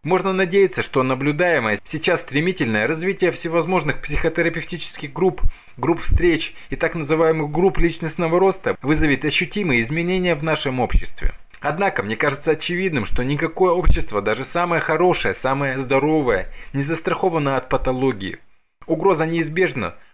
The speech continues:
потому что корни ее лежат не только в природе человека, но и во внешней по отношению к человеку реальности. Стихийные бедствия, фрустрации, болезни, смерть — все это источники угрозы. Уже сам факт склонности людей к общественной жизни наряду с очевидными преимуществами таит в себе и угрозу.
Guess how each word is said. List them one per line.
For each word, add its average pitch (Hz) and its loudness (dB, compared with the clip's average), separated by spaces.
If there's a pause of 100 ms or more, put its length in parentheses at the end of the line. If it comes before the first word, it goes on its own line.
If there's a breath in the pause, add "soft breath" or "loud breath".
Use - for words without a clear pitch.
потому 180 0
что - -2
корни 170 0
ее 107 2
лежат 151 0
не 170 -4
только 175 -2
в - -14
природе 156 0
человека, 107 0
но 156 2
и 151 2
во 147 2
внешней 143 0
по 120 0
отношению 180 -2
к - -12
человеку 147 0
реальности. 107 -2 (460 loud breath)
Стихийные 180 0
бедствия, 139 2
фрустрации, 156 -2
болезни, 123 0
смерть — 156 -2 (100)
все 180 0
это 170 2
источники 147 -2
угрозы. 123 2 (360 loud breath)
Уже 143 0
сам 165 -2
факт 165 -2
склонности 143 -4
людей 151 0
к - -8
общественной 165 0
жизни 156 0
наряду 156 0
с - -8
очевидными 165 -2
преимуществами 139 2
таит 165 -2
в - -14
себе 143 -2
и 151 -6
угрозу. 120 2